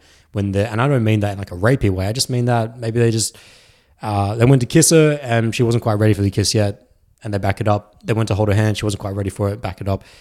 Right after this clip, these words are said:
right? They understand that there is a dance to be had. Sometimes girls will play hard to get, and sometimes girls will reject the kiss in a playful way, reject the, uh, the extra, extra long hug in a playful way and say, "Try a little bit harder, stupid."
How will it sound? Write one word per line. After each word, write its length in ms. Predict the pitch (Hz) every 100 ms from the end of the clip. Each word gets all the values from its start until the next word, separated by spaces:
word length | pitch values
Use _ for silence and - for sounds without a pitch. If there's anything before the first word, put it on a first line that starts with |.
| _
right? 140 | 110 110 - -
They 140 | - 123
understand 640 | 147 - - 143 135 117
that 540 | 127 123 110 113 185 - _ - - - _ _ -
there 140 | 123
is 80 | 113
a 60 | 117
dance 320 | 117 117 120
to 100 | -
be 100 | 107
had. 380 | 98 131 139 123 -
Sometimes 460 | - 127 110 120 110
girls 360 | 110 117 117 95
will 480 | 107 110 107 107 127 _ _ _ -
play 160 | 127
hard 220 | 107 117 113
to 80 |
get, 260 | 117 135 147
and 100 | 139
sometimes 380 | 117 107 113 110
girls 240 | 110 107
will 80 | 104
reject 320 | 104 107 110
the 80 | -
kiss 240 | - 113
in 140 | - 117
a 40 |
playful 360 | - 120 113 104
way, 260 | 131 123
reject 400 | 98 104 98 104
the, 240 | - 110 101 - - - _
uh, 240 | 107 101
the 140 | 101 104
extra, 260 | 107 - -
extra 260 | - -
long 140 | 110 110
hug 240 | 101 117
in 80 | 107
a 40 |
playful 300 | 104 117 104
way 220 | 107 131 110
and 100 | 107
say, 160 | 104
"Try 220 | 101 107
a 40 | 104
little 200 | 104 101
bit 100 | 104
harder, 240 | 104 117
stupid." 460 | 95 - 101 131